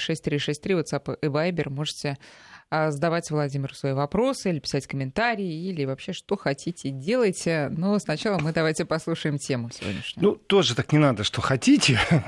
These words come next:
Speaker 2: <laughs> Желательно вопросы, комментарии. Можно, и, кстати, и темки подбрасывать. Такое тоже дело, знаете, благодатное. Э, я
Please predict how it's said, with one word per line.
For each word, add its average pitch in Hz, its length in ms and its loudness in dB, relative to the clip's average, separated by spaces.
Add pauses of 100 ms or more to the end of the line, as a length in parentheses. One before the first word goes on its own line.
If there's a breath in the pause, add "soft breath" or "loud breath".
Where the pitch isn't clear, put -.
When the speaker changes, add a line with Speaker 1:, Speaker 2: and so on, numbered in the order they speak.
(140)
Speaker 2:
<laughs> - 440 0
Желательно 151 460 4
вопросы, 143 520 2
комментарии. 131 920 2
Можно, 135 440 4
и, 127 60 -2
кстати, - 420 -2
и 117 80 4
темки - 340 0
подбрасывать. 101 600 -6
Такое 113 280 -8
тоже 95 280 -6
дело, 92 240 -10
знаете, 104 300 -12 (580 loud breath)
благодатное. 120 1300 0 (640 loud breath)
Э, 127 520 2 (1600 loud breath)
я 190 360 2